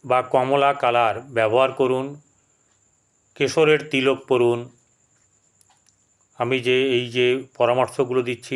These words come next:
উপায়গুলো দিচ্ছি, সেগুলোকে করলে আপনাদের কিন্তু খুব তাড়াতাড়ি ভালো রেজাল্ট পাবেন।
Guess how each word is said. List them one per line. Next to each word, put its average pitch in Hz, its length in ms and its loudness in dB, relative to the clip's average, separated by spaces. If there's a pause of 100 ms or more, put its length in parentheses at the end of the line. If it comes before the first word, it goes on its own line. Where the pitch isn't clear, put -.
উপায়গুলো 131 540 -2
দিচ্ছি, 127 360 -8
সেগুলোকে 120 480 -4 (880)
করলে 139 340 2 (140)
আপনাদের 120 380 -2
কিন্তু 117 320 -4 (520)
খুব 139 160 -6 (120)
তাড়াতাড়ি 127 380 2
ভালো 110 240 0
রেজাল্ট 107 380 0
পাবেন। - 260 -12